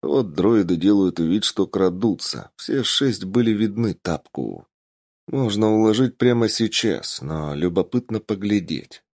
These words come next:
Тапок разглядывал приближающихся врагов, волны звука, расходящиеся от их движения в разные стороны. Видел и еще один источник звука, откуда-то из черной пустоты перед ним.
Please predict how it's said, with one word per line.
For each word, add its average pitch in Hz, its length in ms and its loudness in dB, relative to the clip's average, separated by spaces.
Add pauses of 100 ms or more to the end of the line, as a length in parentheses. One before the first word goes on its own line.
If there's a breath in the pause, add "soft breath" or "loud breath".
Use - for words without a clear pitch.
(120)
Тапок 135 400 -6
разглядывал 107 720 2
приближающихся 98 1040 -2
врагов, 87 680 -2
волны 117 440 2
звука, 98 480 0
расходящиеся 87 960 -2
от - 160 -8
их 87 160 -2
движения 90 560 0
в 82 60 -4
разные 85 440 -2
стороны. 57 600 -6 (100)
Видел 131 520 0
и 131 120 -4
еще 127 460 0
один 90 280 0
источник 87 600 -2
звука, 85 580 -4 (140)
откуда-то 98 680 -2
из 90 180 0
черной 98 500 -2
пустоты 98 580 -4
перед 90 420 -4
ним. 57 420 -8